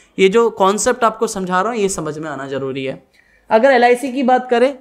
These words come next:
जिनका मैक्सिमम मार्केट शेयर है, सबसे ज़्यादा पॉलिसीज definitely वो शेयर कर, इंडिया में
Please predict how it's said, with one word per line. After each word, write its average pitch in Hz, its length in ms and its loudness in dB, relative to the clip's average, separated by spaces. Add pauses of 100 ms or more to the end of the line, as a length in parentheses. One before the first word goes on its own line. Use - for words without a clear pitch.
जिनका 202 260 0
मैक्सिमम 185 640 -4
मार्केट 202 420 -2
शेयर 202 280 -2
है, 220 100 -6
सबसे 196 220 -6
ज़्यादा 196 200 2
पॉलिसीज 170 680 0
definitely 196 460 -2
वो 196 160 0
शेयर 202 220 -2
कर, 190 260 -4
इंडिया 170 320 0
में 190 240 -4